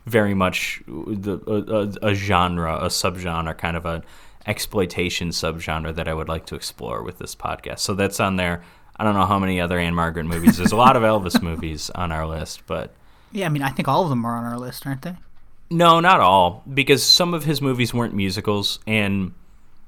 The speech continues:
Speaker 1: some of those are good, but they're just not really what we're looking for. 'Cause he made a few westerns.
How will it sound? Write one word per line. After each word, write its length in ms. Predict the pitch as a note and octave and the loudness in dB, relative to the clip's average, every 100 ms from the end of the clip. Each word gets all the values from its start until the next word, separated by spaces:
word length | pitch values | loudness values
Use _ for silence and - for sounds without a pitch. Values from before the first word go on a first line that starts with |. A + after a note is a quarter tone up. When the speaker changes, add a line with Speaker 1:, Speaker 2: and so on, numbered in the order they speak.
| - | -2
Speaker 1:
some 240 | - D#3 | 2 4
of 60 | F3 | 8
those 220 | B2+ G#2+ | 6 6
are 80 | F#2+ | 2
good, 480 | F#2+ C3+ E2+ D#2 - - - - - - | 4 4 4 -2 -8 -14 -20 -20 -16 2
but 160 | A#2+ - | 2 4
they're 100 | B2 | 2
just 220 | B2 A#2+ | 2 2
not 260 | A#2+ A#2 G#2+ | 4 4 4
really 240 | G#2+ G2 | 2 4
what 180 | F#2+ F2+ | 2 0
we're 140 | F#2 | -2
looking 320 | F2 F2 F2+ | -2 -4 -6
for. 260 | E2 - D#2+ | -8 -4 -4
'Cause 220 | - A2 | 0 0
he 60 | G3 | 2
made 180 | G#3+ G3 | 2 0
a 60 | |
few 200 | - D#3 | 2 0
westerns. 800 | G2+ E2+ - - C3 B2+ B2 | 2 0 -2 -4 -4 -4 -8